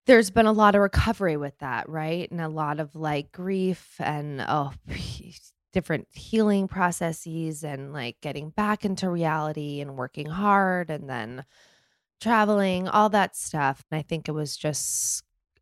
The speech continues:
all coming to a head while we were traveling. But I'm really, really, really grateful to be home. I still haven't kicked it. I don't know what it is. Like,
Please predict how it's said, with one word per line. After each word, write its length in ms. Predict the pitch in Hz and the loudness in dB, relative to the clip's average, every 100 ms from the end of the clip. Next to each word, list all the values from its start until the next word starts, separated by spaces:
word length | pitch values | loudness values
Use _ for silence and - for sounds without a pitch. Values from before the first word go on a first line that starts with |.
| _ _ _ - | _ _ _ 0
all 400 | 165 160 156 151 | 4 6 4 2
coming 340 | - 156 151 | -4 -6 -6
to 120 | 147 156 | -6 -6
a 60 | |
head 320 | 143 143 147 | -4 -4 -4
while 160 | 123 - | -4 -4
we 120 | 127 | -6
were 120 | - | -8
traveling. 640 | - - - - 85 90 165 | -8 -8 -6 -4 -4 -6 2
But 280 | 180 175 - - - - _ - | 6 6 4 -6 -20 -20 _ -6
I'm 160 | 190 | -2
really, 300 | 185 196 202 | 2 4 6
really, 260 | 202 196 190 | 4 2 0
really 420 | 170 165 180 170 | -2 2 2 2
grateful 460 | 160 175 139 - 165 | 2 0 0 -2 -4
to 120 | - | -4
be 140 | 165 | -4
home. 580 | 156 - 151 151 151 180 | -4 -4 -2 0 0 0
I 140 | 202 170 | 0 -2
still 220 | - 240 | -2 -2
haven't 320 | 254 262 233 | -2 -4 -6
kicked 480 | - - 196 - - | -8 -4 -4 -4 -2
it. 200 | 156 147 | 0 2
I 100 | 170 | 0
don't 120 | 202 | 0
know 100 | 226 | 0
what 220 | 226 185 175 | 0 0 0
it 100 | 165 | -2
is. 200 | 156 - | -4 -4
Like, 220 | 156 | -6